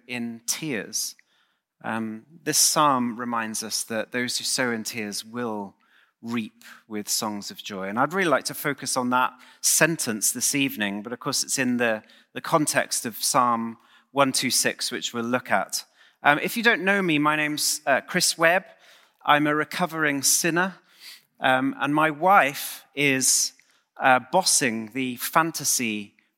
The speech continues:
Premier League that some of you are in. She's top of that. She knows how to make wise selections. Um,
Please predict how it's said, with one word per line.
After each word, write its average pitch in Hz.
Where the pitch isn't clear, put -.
Premier 139
League 117
that 113
some 120
of 110
you 113
are 107
in. 110
She's 123
top -
of 120
that. 107
She -
knows 127
how 113
to 113
make 110
wise 113
selections. 104
Um, 117